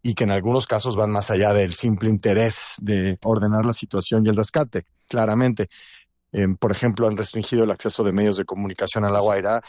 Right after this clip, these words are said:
y han hecho que tengamos que, que, que darnos de alta en un sistema que es muy burocrático,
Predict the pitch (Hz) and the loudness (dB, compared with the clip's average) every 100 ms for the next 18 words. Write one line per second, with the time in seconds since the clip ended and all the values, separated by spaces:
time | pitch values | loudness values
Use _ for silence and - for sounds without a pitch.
0 | - _ 107 104 101 - 113 95 101 107 | -16 _ 0 2 2 0 -4 -2 -2 2
1 | 107 104 104 90 82 - 104 92 85 95 | 2 0 0 0 -2 -6 -2 0 0 0
2 | 101 113 98 120 117 113 110 107 - 147 | 2 2 2 0 0 -2 -2 -4 0 0
3 | 139 - 117 120 117 110 143 143 131 | 0 -2 0 2 2 2 0 0 -2